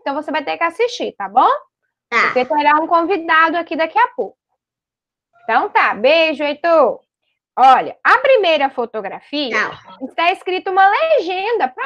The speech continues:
Speaker 1: nós sabermos de onde é essa foto. Então, ó, essa foto é do grupo escolar Angatuba.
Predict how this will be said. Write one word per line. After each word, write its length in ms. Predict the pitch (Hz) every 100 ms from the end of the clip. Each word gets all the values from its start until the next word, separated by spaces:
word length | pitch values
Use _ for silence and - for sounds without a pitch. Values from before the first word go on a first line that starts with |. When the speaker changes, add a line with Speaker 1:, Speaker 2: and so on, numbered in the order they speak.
| 571
Speaker 1:
nós 220 | 554 -
sabermos 540 | 453 254 302 508 539
de 160 | 403 571 587 554 605 698 679 523
onde 180 | - 466 427
é 180 | 349 359
essa 240 | 494 587 587 _
foto. 680 | 262 302 453 _ 339 233 - _ _ -
Então, 420 | 254 466 605 466
ó, 160 | 202 - _ _ _ _
essa 360 | 453 679 403 311
foto 360 | - 294 330
é 100 | 320
do 140 | 285 294
grupo 640 | 240 285 415 523 453 330 - _ _ -
escolar 920 | 370 571 - - 262 208 190 220 - _ _ _ _ _
Angatuba. 1120 | 320 466 554 508 554 - 359 427 359 262 147